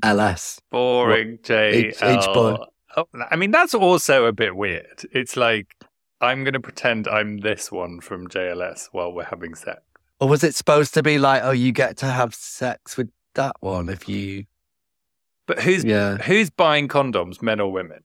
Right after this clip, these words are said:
Speaker 2: if we're being reductive
Speaker 1: Well,
Speaker 2: about gender?
Speaker 1: apparently,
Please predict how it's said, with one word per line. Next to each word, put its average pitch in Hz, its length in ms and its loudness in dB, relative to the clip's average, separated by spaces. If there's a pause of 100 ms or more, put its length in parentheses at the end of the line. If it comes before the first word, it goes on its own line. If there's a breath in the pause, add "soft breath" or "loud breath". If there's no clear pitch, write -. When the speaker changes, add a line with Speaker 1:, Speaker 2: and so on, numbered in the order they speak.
(120)
Speaker 2:
if 135 220 0
we're 143 80 6
being 123 240 2
reductive 113 560 4
Speaker 1:
Well, 87 100 -10 (100)
Speaker 2:
about 87 400 -4 (460)
gender? - 360 -10 (100)
Speaker 1:
apparently, 95 1120 0